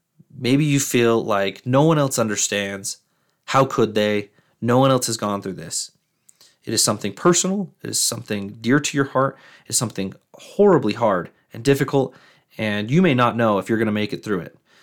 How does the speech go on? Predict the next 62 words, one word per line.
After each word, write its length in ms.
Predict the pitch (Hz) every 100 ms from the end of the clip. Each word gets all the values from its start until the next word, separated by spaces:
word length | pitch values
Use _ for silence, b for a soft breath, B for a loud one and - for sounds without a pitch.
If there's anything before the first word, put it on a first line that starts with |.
| b
This 180 | 175 -
might 200 | 233 117
be 320 | 110 98 - 107 110 -
the 200 | 110 117
brink 320 | 113 123 170
for 140 | - 92
you. 260 | 80 58 -
This 200 | 123 147
might 180 | 127
be, 260 | 113 117 110
uh, 280 | 98 92 90 - _ _ b b b b b _
you 80 | 113
know, 260 | 101 98 - _ _ _ - -
if 140 | 104
you 80 | 135
don't 120 | 151
make 180 | 127 113
it 100 | -
through 180 | 123 117
this, 400 | 90 - - - _ _
then, 220 | 117 107 101
then 140 | 110
you're 100 | 110
done. 280 | 107 82 -
You're 120 | 107
done 140 | 107
with 120 | 104 -
your 80 |
testimony. 500 | - 180 180 165 160
You're 80 | 139
done 140 | 113 95
with 100 | -
the 60 |
church. 500 | - 151 143 139 - b b b b
Everything 360 | - 156 156 139
you 80 | 131
knew 120 | 123
to 60 | 117
be 100 | 113
true, 240 | 123 113
it 240 | - 110
must 300 | 127 123 -
be 100 | 113
a 80 | 107
lie. 340 | 101 98 - - _ b b b b b b b
If 120 | 120 165
you 120 | 190
are 60 |
going 400 | 139 123 117 104
through, 280 | 98 104 95
regardless 640 | - 120 117 120 135 120 113
of 120 | 110
what 200 | 113 110
trial, 280 | - 95 80
whether 200 | 90 90
it's 140 | 87
manageable 480 | 131 143 151 139 135
ones 300 | 127 123 120
or, 180 | 104 82
like 240 | 98 101
I 40 | 107
said, 360 | - - -